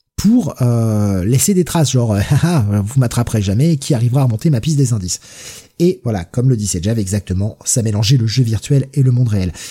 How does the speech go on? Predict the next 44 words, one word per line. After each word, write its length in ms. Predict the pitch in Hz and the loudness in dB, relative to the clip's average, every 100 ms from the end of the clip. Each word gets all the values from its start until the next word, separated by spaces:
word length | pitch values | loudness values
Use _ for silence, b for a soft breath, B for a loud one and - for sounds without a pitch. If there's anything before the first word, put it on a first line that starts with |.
| B | B
Et 40 | 104 | -4
c'est-à-dire 300 | - 160 208 | 0 -2 0
qu'il 100 | 117 | 0
y 40 | |
avait 80 | 120 | 0
beaucoup 640 | 120 127 196 - 196 185 _ _ - | 0 0 0 -2 -6 -6 _ _ -6
de, 720 | 120 110 113 101 98 90 85 | -4 0 0 0 -2 -2 -4
de, 160 | 78 92 | -4 -4
de 140 | 92 | -2
ces 220 | 95 135 | -2 -2
enquêtes 260 | 98 - 233 | -4 -2 0
dans 80 | 139 | 2
In 60 | |
Memoriam 420 | 117 107 98 160 208 | 2 2 2 2 2
où 60 | |
il 80 | 139 | 0
fallait 220 | - 170 | 0 -2
que 120 | - | 0
tu 160 | 135 170 | -2 0
ailles 80 | 185 | 0
chercher 380 | - 135 226 233 B B | 0 -2 -2 -4 B B
sur 380 | - - 220 240 | -4 0 2 2
Internet. 640 | 185 196 175 196 - - _ _ _ _ _ _ _ _ _ - B B | 2 2 2 2 0 -10 _ _ _ _ _ _ _ _ _ -20 B B
Ce 80 | - | -6
qui 80 | - | -2
était 120 | 135 | 0
pas 120 | 214 | 0
forcément 440 | 247 151 156 170 208 | 0 0 2 0 0
ultra 300 | 156 135 170 | -2 0 -2
répandu. 400 | 123 123 147 185 | 0 0 0 2
On 100 | 139 | 2
est 80 | 123 | 4
en 80 | 147 | 4
deux 120 | 147 | 4
mille 160 | 135 | 2
trois, 300 | 127 139 185 226 B B | 0 -2 -4 -6 B B
tous, 180 | - 131 | -6 -6
tous 140 | - 160 | 0 0
les 80 | |
foyers 340 | 135 139 131 147 | 2 2 0 0
n'avaient 180 | 107 101 | 0 -2
pas 120 | 113 | -2
encore 220 | 113 98 | -2 -2
Internet. 440 | 92 101 196 262 | -2 0 -2 -4